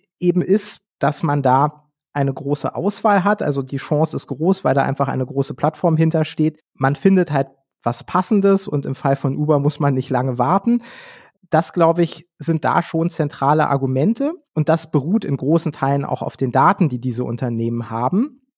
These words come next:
Bei Amazon zum Beispiel würde ich das schon fast wieder anders sehen. Da ist es natürlich auch so, dass Amazon die Daten sehr gut nutzt und dadurch zum Beispiel auch bessere Empfehlungen geben kann, als einige Konkurrenten das tun können.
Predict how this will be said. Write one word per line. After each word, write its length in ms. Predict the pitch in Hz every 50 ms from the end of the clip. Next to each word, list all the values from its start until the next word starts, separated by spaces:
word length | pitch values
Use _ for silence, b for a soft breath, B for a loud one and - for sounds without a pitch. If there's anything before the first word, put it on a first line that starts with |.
| - -
Bei 180 | - 147 147 143
Amazon 440 | 147 175 233 277 262 - 262 254 247
zum 200 | - - 254 226
Beispiel 400 | 214 214 220 214 220 - 226 185
würde 140 | 196 196 185
ich 80 | -
das 140 | - 185 175
schon 180 | - - 170 156
fast 300 | - 170 165 - - -
wieder 260 | 156 147 131 120 120
anders 380 | 139 170 220 262 269 262 -
sehen. 320 | - 240 240 247 262 269 B B B B B B B B
Da 200 | - - 156 170
ist 120 | 185 -
es 100 | 196 180
natürlich 520 | - 165 151 - - 226 247 254 226 - -
auch 220 | 123 143 180 185
so, 180 | - - 220 208
dass 240 | 190 170 151 - -
Amazon 400 | 151 156 165 170 151 156 160 151
die 140 | 160 147
Daten 480 | 135 123 127 139 151 - 165 156 147 135
sehr 260 | 123 - 147 151 160
gut 240 | 160 - 151 139 -
nutzt 460 | 143 143 190 285 - - - - -
und 200 | - 160 147 -
dadurch 300 | 143 131 139 147 143 -
zum 140 | - - 147
Beispiel 320 | 139 135 139 - - 143
auch 180 | 139 139 139 -
bessere 480 | - - 131 147 - - 170 143 139 139
Empfehlungen 640 | - 127 120 - - 170 175 180 190 180 175 175
geben 300 | 160 160 156 156 165 156
kann, 260 | - - 156 151 151 156
als 380 | - - 139 135 - - - _
einige 360 | - 127 135 143 135 147 135
Konkurrenten 640 | - - - 127 127 - 127 117 131 139 175 - -
das 240 | 240 226 220 - -
tun 240 | - - 226 233 247
können. 320 | - - 247 240 247 277